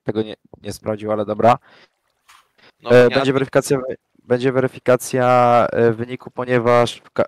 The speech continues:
Speaker 1: w pier-, nie wiem, w którym biegu, ale w pierwszym biegu Macieja Lebiedewsa pojechał w złym kewlarze i będzie wykluczony z tego biegu. Więc nie,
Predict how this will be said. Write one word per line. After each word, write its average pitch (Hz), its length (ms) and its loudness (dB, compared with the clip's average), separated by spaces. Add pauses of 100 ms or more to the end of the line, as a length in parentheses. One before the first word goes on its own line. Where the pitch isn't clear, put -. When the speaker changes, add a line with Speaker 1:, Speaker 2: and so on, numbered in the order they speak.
(120)
Speaker 1:
w - 120 -20
pier-, 131 320 -2
nie 135 160 -4
wiem, 143 80 -2
w - 40 -10
którym 131 300 -8
biegu, 135 400 0
ale 120 200 6
w - 60 -20
pierwszym 135 540 -4 (100)
biegu 123 680 -4
Macieja 120 300 4
Lebiedewsa 123 840 4 (240)
pojechał 123 360 4
w 120 60 0
złym 123 340 -2
kewlarze 101 500 0 (500)
i - 20 -12
będzie 117 220 -4
wykluczony 113 360 -8
z - 80 -14
tego 101 180 -8
biegu. 92 220 -10 (1600)
Więc - 440 -20 (320)
nie, 117 140 -2